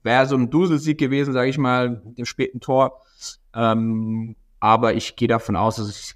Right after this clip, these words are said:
klar, es wird ein schweres Ding. Leipzig ist, ist, ist bärenstark zu Hause, ähm, haben sich in guter, in guter Form präsentiert. Äh, vor allem, man darf nicht vergessen, Bayern hat immer so ein bisschen,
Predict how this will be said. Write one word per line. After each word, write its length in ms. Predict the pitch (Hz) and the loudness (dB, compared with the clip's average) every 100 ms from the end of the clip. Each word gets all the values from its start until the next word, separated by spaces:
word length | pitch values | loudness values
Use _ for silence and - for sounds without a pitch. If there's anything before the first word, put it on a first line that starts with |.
| _ - | _ -2
klar, 220 | 107 107 | 2 2
es 140 | 98 | 0
wird 100 | - | -8
ein 140 | 107 104 | -8 -6
schweres 340 | - 117 107 | 0 0 2
Ding. 220 | - 139 | 0 0
Leipzig 440 | 120 104 107 117 101 | 2 0 -2 -8 -8
ist, 200 | 101 - | -8 -8
ist, 200 | 110 - | -12 -12
ist 160 | - - | -16 -2
bärenstark 560 | 113 110 - 107 120 - | 0 0 0 2 2 2
zu 140 | 113 | 4
Hause, 480 | 113 127 127 120 - _ - - _ - | 4 4 2 0 -4 _ -20 -20 _ -6
ähm, 380 | 107 107 104 110 | -2 2 2 2
haben 160 | 120 | 2
sich 100 | 113 | 0
in 80 | 107 | -2
guter, 400 | 123 120 107 107 | -2 2 2 0
in 140 | 104 | -4
guter 220 | 113 113 107 | -4 -2 0
Form 220 | 117 123 | 0 2
präsentiert. 680 | 123 120 113 127 123 120 _ _ _ _ - | 2 0 -2 2 0 0 _ _ _ _ -4
Äh, 260 | 110 107 | 0 0
vor 200 | 107 120 | 0 2
allem, 120 | 113 | 2
man 100 | 117 | 4
darf 140 | 117 110 | 2 0
nicht 120 | 127 | -4
vergessen, 520 | 113 117 117 120 123 - - _ - | 0 0 0 -4 -4 -20 -20 _ -4
Bayern 280 | 107 120 117 | 0 0 0
hat 180 | 120 117 | -2 0
immer 200 | 123 117 | 0 0
so 80 | 113 | -2
ein 40 | |
bisschen, 640 | 117 - 117 117 117 - | -4 0 2 2 -2 -8